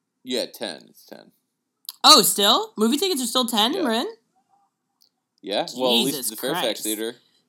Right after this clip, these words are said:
Speaker 2: That's so rad.
Speaker 1: Maybe
Speaker 2: Okay, well then, it doesn't probably save you that much, but also still pretty
Speaker 1: Yeah.
Speaker 2: awesome. Still pretty awesome.
Speaker 1: If we saw, I feel like if I had it, I would be like, "I gotta see a movie today,"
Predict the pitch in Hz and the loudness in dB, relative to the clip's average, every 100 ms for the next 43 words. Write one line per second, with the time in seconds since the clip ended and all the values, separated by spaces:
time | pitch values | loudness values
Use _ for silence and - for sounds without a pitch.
0 | _ 190 190 254 - - 180 196 196 185 | _ 0 0 0 -4 -4 -4 -2 -2 -4
1 | 170 170 - - 427 359 247 240 233 233 | -6 -6 -6 -6 -8 -6 -6 -6 -8 -10
2 | 220 - _ _ _ - 262 330 330 285 | -12 -18 _ _ _ -14 -10 -8 -6 -6
3 | 285 247 208 208 196 180 139 143 147 143 | -6 -6 -8 -8 -8 -10 -10 -10 -8 -10
4 | 160 156 165 196 190 - 320 508 415 - | -12 -16 -12 -10 -10 -8 -10 -8 -12 -8
5 | 214 185 87 - - - - - 247 208 | -10 -8 -10 -10 -14 -18 -12 -2 -2 -2
6 | 180 101 110 - _ _ - 120 147 160 | -6 -10 -14 -16 _ _ -14 -6 0 0
7 | - 143 143 143 143 - 135 - 175 143 | 2 4 6 6 4 2 -2 -2 -2 -2
8 | 127 107 113 110 95 90 90 87 90 87 | -4 -2 0 -2 -2 -6 -6 -8 -12 -14
9 | 80 _ 80 80 92 92 - 110 120 143 | -14 _ -16 -14 -14 -14 -14 -14 -8 -8
10 | 120 98 92 92 95 | -8 -10 -8 -6 -8